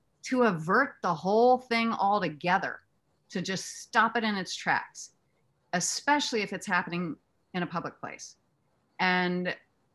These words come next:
and I'm sure it will come as a surprise to some of the men, but it happens in a public place a lot. Uh, so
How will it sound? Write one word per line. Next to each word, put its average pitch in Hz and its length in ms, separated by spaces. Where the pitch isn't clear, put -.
and 190 320
I'm 185 240
sure 190 240
it 147 80
will 165 120
come 180 220
as 160 140
a 156 60
surprise 165 500
to 156 180
some 165 220
of 156 40
the 165 60
men, 196 240
but 175 120
it 175 160
happens 196 380
in 175 80
a 196 40
public 180 300
place 156 340
a 165 60
lot. 160 760
Uh, 160 440
so 180 580